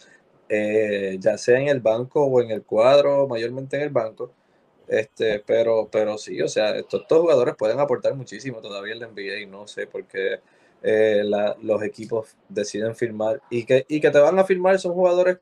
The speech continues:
de calibre, que te van a dar un buen rol y te van a firmar por el mínimo.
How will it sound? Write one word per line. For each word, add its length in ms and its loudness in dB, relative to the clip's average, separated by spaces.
de 180 0
calibre, 460 0
que 80 0
te 80 0
van 140 2
a 60 2
dar 100 2
un 80 -6
buen 140 -4
rol 180 -4
y 20 -6
te 100 -2
van 120 -2
a 60 -8
firmar 260 -6
por 140 2
el 80 2
mínimo. 440 -8